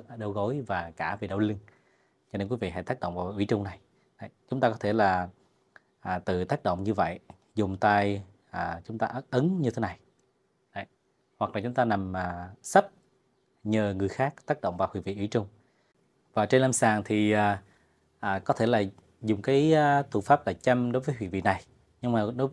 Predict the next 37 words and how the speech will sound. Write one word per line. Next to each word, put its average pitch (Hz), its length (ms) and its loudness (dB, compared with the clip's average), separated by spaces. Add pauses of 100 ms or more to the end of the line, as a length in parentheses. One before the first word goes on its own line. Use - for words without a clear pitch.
đối 151 120 4
với 170 100 4
quý 165 160 4
vị 98 160 2
thì 104 80 0
đơn 113 160 2
giản 104 180 0
nhất, 135 140 -6
chúng 139 120 -6
ta 123 100 0
chỉ 113 140 -6
cần 98 200 -6
dùng 92 140 -8
tay 101 180 0
để 107 100 -8
ấn 113 220 -6
vào. 92 200 -12 (640)
Hoặc - 240 4
là 107 40 4
dùng 101 200 2
cái 117 80 -2
dụng 98 140 -2
cụ 95 160 -4
này 92 160 -6
này. 92 120 -16 (560)
Đây, 110 140 0 (420)
cái, 123 160 2
à, 127 120 2
búa 127 120 2
lớn 131 240 2
này 123 100 -4
này. 90 80 -12 (560)
Chúng 120 100 -8
ta 104 380 6
đánh 117 200 2
vỗ 98 160 4
vào. 98 200 0